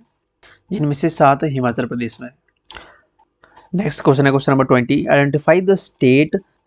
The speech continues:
which is below हिमाचल प्रदेश in per capita income in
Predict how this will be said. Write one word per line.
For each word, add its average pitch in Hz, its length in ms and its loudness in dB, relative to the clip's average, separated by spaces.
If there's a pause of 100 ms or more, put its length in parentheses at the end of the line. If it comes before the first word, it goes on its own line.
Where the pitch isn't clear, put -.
(200)
which 160 200 2
is 190 160 0
below 185 280 6
हिमाचल 165 460 0
प्रदेश 165 560 2 (300)
in 170 180 2 (380)
per 156 80 8
capita 143 360 0
income 127 280 -2
in 143 160 -2